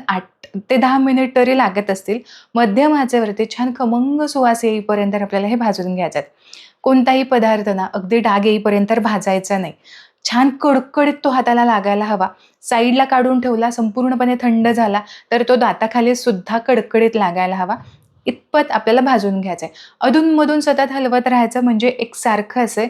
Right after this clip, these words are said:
प्रत्येक डाळचा दाणा व्यवस्थित भाजला जातो. डाळ सुद्धा भाजून झाली, काढून घेतली आणि पसरवून घेतलेली आहे. आता ही डाळ भाजून झाली की लगेचच आपण उडदाची डाळ भाजून घेऊ. तसं तर उडीद आणि मूग साईजला सेमच असतात,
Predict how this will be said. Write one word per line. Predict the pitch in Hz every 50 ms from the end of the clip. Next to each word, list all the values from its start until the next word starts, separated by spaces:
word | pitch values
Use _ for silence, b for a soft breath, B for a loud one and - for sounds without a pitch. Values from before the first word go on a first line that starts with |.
| B B B B B B _ _ _ _
प्रत्येक | 240 254 247 254 - _ - 269 269 269 269
डाळचा | 214 208 233 208 208 214 208 - 233
दाणा | 220 220 202 190 208 240
व्यवस्थित | 254 240 196 190 202 - - 233 220
भाजला | 196 196 202 202 185 175 185 180 180 175
जातो. | - 160 147 - - - B B B B B B B B _ 208
डाळ | 214 226 233 254
सुद्धा | 247 269 247 208 247 254
भाजून | 247 240 240 226 226 226 226
झाली, | 220 226 220 214 226
काढून | 226 - - 214 208 220 233 233 233
घेतली | 240 226 214 226 240 254
आणि | 254 269 302
पसरवून | 302 - 294 277 269 - - 294 285 294 285 277 277 254 247 226
घेतलेली | 202 202 202 196 - 185 180 175 180 175
आहे. | - - - - - B B B B B B B B -
आता | 254 240 277 262 269
ही | 269 285 302
डाळ | 294 294 285 285 285
भाजून | 277 277 277 247 269 262 254
झाली | 269 262 247 240
की | 233 254 262 262
लगेचच | 254 233 214 233 247 247 262 262 254 - - -
आपण | 208 208 - 233 240
उडदाची | - - 262 247 208 208 240 247 247 - 269
डाळ | 262 220 185 196
भाजून | 190 214 202 190 - 190 185 185 185
घेऊ. | 175 190 170 - - _ _ -
तसं | 233 226 226 294 294 302
तर | 285 302 311
उडीद | - - 269 302 311 302 - - - - -
आणि | 254 294 320
मूग | 330 320 294 220 - - - _
साईजला | - - 247 214 208 233 247 240 285 302 302
सेमच | 311 339 320 294 294 302 311 311 294
असतात, | 262 240 - - 175 160